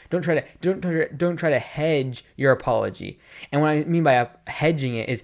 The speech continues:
he kinda, like, tried to stand up for the employees that did this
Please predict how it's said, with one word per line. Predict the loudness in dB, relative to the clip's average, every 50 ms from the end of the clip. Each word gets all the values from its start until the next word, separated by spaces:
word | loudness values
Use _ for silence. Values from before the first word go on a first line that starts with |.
| -10 -20 -14
he | -12 -10 -6
kinda, | -2 0 2 2
like, | 2 0 0
tried | 0 0 2
to | 2 2
stand | 0 -2 -6 -4 0 0 2 2 2 0 -2 -2
up | -2 -2 -2 -4 -8 -18 _
for | -20 -14 -6 -2 0 2 4 4 2
the | 0 -2 -4 -4
employees | -4 -4 -6 -2 0 2 2 2 0
that | -4 -6 -2
did | 0 0 0 0 -2
this | -8 -8 -8 -10